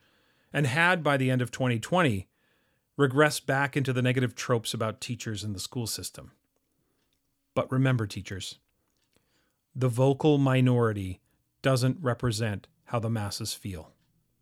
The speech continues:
Teachers are a pillar of society, since the state of any society can be measured, at least partially,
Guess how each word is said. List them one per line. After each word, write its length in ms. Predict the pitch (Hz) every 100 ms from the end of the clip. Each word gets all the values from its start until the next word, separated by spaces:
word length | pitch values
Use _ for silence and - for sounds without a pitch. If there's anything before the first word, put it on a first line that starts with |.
| _ _ _ _ _ _ _ _
Teachers 600 | - 135 - 139 139 - - _
are 160 | 123 113
a 120 | 123
pillar 380 | - 139 131 117
of 80 | 110
society, 640 | 113 - 107 95 85 - _ _ _ _ _ _ _ -
since 360 | - 151 131
the 140 | - 131
state 520 | - - 151 127 -
of 140 | 127 127
any 160 | 139
society 540 | 135 123 - 127 120 120
can 160 | 131
be 100 | 123
measured, 380 | 127 147 123 120
at 160 | 139 127
least 240 | 127 -
partially, 640 | - 151 143 - 104 95